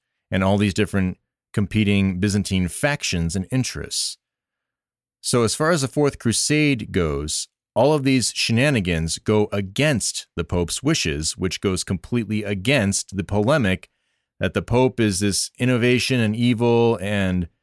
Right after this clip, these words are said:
you know, all the Roman Catholics bow down to their God emperor. And here's an instance where if the Catholic side did bow down to this supposed God emperor, then Constantinople would not have been sacked, and perhaps Byzantium could have been saved.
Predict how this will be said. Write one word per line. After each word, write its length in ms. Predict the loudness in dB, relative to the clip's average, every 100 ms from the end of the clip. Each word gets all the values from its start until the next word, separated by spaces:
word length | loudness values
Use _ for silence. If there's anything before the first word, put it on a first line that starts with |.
| _ _ _
you 80 | -2
know, 160 | 2 4
all 180 | 4 4
the 120 | 2
Roman 260 | 2 2
Catholics 460 | 2 0 0 -2 -2
bow 240 | 0 2
down 240 | 4 2 2
to 40 |
their 140 | 0 0
God 380 | 0 2 2
emperor. 460 | 2 0 0 0 0
And 140 | 0
here's 220 | 2 2 0
an 80 |
instance 540 | 0 0 0 -2 -2 -2
where 320 | -2 -2 -4 _ _ _ _ _
if 240 | 0 0 0
the 80 |
Catholic 400 | 0 2 2 0
side 400 | 0 2 2 2
did 360 | 2 2 2 0
bow 240 | 0 2
down 320 | 2 2 2 2
to 40 |
this 200 | 0 0
supposed 480 | -2 0 0 0 -2
God 280 | 2 2 0
emperor, 540 | -2 -2 -2 -2 -4 _ _ _ 0
then 180 | 0 2
Constantinople 840 | 2 0 0 0 0 0 2 2
would 160 | 2
not 240 | 2 2 2
have 200 | 0 0
been 180 | -2 0
sacked, 580 | 0 2 2 0 -6 -4
and 240 | -2 0
perhaps 440 | 0 0 0 0 -4
Byzantium 720 | -4 0 0 0 0 0 -2 -4
could 140 | -2
have 80 | 0
been 160 | -2
saved. 600 | -2 0 0 0 0 -4